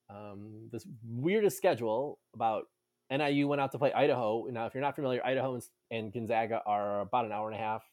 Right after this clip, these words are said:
hour and forty-five minutes apart. Um, they're Idaho's, the University of Idaho is really close to Spokane, so I'm assuming they flew to Spokane twice,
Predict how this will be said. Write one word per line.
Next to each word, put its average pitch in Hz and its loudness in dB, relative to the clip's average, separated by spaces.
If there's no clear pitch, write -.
hour 98 -2
and 95 -12
forty-five 98 -4
minutes 95 -12
apart. 98 -4
Um, 98 -8
they're 120 0
Idaho's, 123 2
the 104 -8
University 131 0
of 113 -2
Idaho 110 0
is 98 -8
really 143 8
close 117 2
to 104 -12
Spokane, 95 -6
so - -6
I'm 131 0
assuming 165 4
they 117 4
flew 143 0
to 110 -2
Spokane 107 -4
twice, - -6